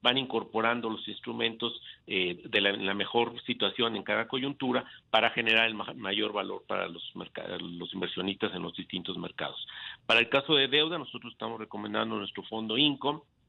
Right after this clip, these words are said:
que hace este proceso buscando la mejor selección de plazo, tipo de instrumento y tasa de interés, y para renta variable, nuestro fondo Equity, que busca la mejor combinación de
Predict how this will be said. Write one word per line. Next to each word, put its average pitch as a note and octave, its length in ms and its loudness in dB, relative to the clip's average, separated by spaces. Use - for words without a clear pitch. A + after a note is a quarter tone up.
que A2 100 4
hace G#2+ 200 2
este G#2 160 -2
proceso G#2 580 2
buscando A2 460 2
la F#2+ 100 6
mejor F#2+ 320 0
selección G2+ 460 0
de G2+ 80 2
plazo, G#2+ 520 2
tipo G2 260 -4
de F#2+ 60 -4
instrumento G2 420 -4
y - 40 -4
tasa G2 260 -4
de A2 40 2
interés, D3+ 340 2
y B2+ 80 -6
para A#2 240 6
renta C3 280 2
variable, A#2+ 400 4
nuestro G2+ 260 -8
fondo B2 340 -2
Equity, B2 400 -4
que F#2+ 80 -6
busca G2+ 280 -6
la F#2+ 120 0
mejor A2 320 -6
combinación G#2+ 720 0
de C3 500 2